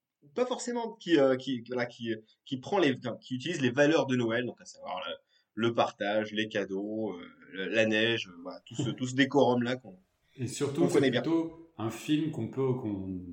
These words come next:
Speaker 2: aurait pu regarder, enfin, qu'on peut regarder pendant les vacances de Noël.
Speaker 1: Tout à fait.
Speaker 2: Est-ce que
Speaker 1: Ça.
Speaker 2: c'est pas plus, c'est ça, quoi.
Speaker 1: C'est
Speaker 2: C'est,
Speaker 1: plus
Speaker 2: c'est
Speaker 1: ça.
Speaker 2: comme ça qu'on a défini.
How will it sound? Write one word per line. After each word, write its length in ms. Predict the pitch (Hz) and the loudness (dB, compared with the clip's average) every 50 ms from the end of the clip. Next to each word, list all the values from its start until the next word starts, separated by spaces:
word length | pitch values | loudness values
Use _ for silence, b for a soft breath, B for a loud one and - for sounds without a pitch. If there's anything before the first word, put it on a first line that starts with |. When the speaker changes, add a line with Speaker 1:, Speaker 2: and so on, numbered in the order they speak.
| 85 | -8
Speaker 2:
aurait 240 | 92 92 90 95 92 | -8 -6 -6 -8 -8
pu 140 | - - 143 | -6 -6 -4
regarder, 360 | 120 110 110 104 107 135 135 135 - | -4 0 0 0 0 0 0 -2 -4
enfin, 180 | - - - 98 | -8 -8 -8 -6
qu'on 80 | - - | -6 -6
peut 140 | - 151 | -4 -2
regarder 240 | 131 117 117 123 147 | -2 0 2 2 0
pendant 320 | 143 - 143 143 156 165 156 | 0 2 2 4 4 4 4
les 80 | 143 | 4
vacances 360 | 127 127 120 - 120 120 104 | 4 2 0 0 -2 -4 -4
de 60 | 104 101 | -2 -2
Noël. 480 | 113 123 107 82 - - - - _ _ _ _ _ _ _ _ _ - | 0 0 0 -2 -4 -8 -14 -18 _ _ _ _ _ _ _ _ _ -6
Speaker 1:
Tout 100 | 135 127 | -2 0
à 80 | 131 - | 0 0
fait. 100 | - 87 - | 0 -4 -8
Speaker 2:
Est-ce 160 | 104 - - | -8 -12 -12
que 120 | - - | -10 -8
Speaker 1:
Ça. 100 | 104 98 | -6 -6
Speaker 2:
c'est 100 | 90 - | -6 -6
pas 80 | - 95 | -8 -10
plus, 180 | - - 95 - - - - | -10 -12 -14 -14 -10 -12 -12
c'est 160 | - - 101 | -10 -10 -10
ça, 320 | 98 - 165 151 98 90 - - | -8 -6 -4 -4 -4 -4 -6 -10
quoi. 240 | - - - - _ _ | -14 -16 -18 -20 _ _
Speaker 1:
C'est 180 | _ - - 110 | _ -14 -12 -10
Speaker 2:
C'est, 120 | 107 - 135 | -4 -4 -2
Speaker 1:
plus 40 | 127 - | -2 -2
Speaker 2:
c'est 80 | - | -4
Speaker 1:
ça. 60 | 127 123 | -2 -2
Speaker 2:
comme 80 | 127 | -4
ça 140 | 120 - - | -6 -6 -4
qu'on 100 | 120 123 | -4 -4
a 60 | 117 | -4
défini. 340 | 123 127 - - 113 - - | -4 -6 -6 -6 -10 -10 -10